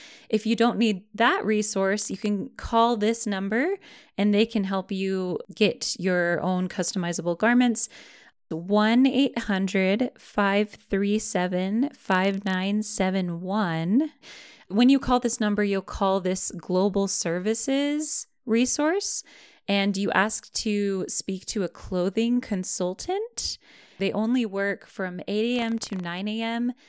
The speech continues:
and one P M to four P M Mountain Standard Time, and they're Monday through Friday. When you speak to them, they will ask what kind of fabric you want and what kind of measurements you have, and then you can tell them what kind of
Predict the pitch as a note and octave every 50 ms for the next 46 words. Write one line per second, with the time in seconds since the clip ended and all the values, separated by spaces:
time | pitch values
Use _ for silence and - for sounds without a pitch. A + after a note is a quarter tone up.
0 | _ _ _ _ - F3 F#3 F#3 F#3 F3 E3+ F3 G3 G3+ G#3 A3 G#3+ - - -
1 | G#3 G3+ G3+ G#3 G#3 G#3 - E3 - - - F3+ E3+ F#3 F#3 F#3 - - - F3
2 | E3 E3 E3 E3 E3 F3 F3 E3 F#3 F3+ - - F#3 F3 F3 E3+ - - - -
3 | E3 E3+ F3 F#3+ F3 E3+ - - - - F3 E3+ F3 F#3+ A#3+ D#4+ F#4 - _ _
4 | _ _ - - - G3+ F#3 F3 F3 F3+ F#3 F#3 F#3+ F#3+ F3+ F#3+ F#3 - - E3
5 | E3 E3 E3+ F#3+ - _ _ _ _ _ _ _ _ _ _ _ _ _ _ _
6 | _ - - _ _ _ - G#3 A#3 A3+ A#3 A#3+ - - - B3 - - - C4+
7 | A3 A#3+ A3+ A3 G#3+ G#3+ G#3 G#3+ G3+ - - - E3+ F3+ G#3 G3+ G3+ G3 G3 G3
8 | G3 G3 F#3+ F#3 - E3+ G3 G3+ F#3+ - F3 F#3 F#3+ - - - - - G#3 F#3+
9 | - - - G3 F#3 F#3+ - - B3 C#4+ D4 C#4 D4 D4 C#4+ - C#4 C4+ C4 C4+
10 | C4 C4 C4 C4 B3+ - - G3+ F#3 F3+ G3 - - - G3+ F#3+ F#3 G3+ A3 A3
11 | A3+ B3 A#3+ A#3+ A#3 A3+ - - A3+ A3+ G#3 G#3+ G#3 G#3 G#3 G#3 G#3 G#3+ - -
12 | F#3 F3+ F#3+ F#3 F#3 F#3 G3+ G3 - - G#3 F#3 F#3 - - F#3 F3+ F3+ - F3
13 | F3 E3+ E3 E3+ - - - - F3+ F3 F3 E3+ E3+ E3 D#3+ -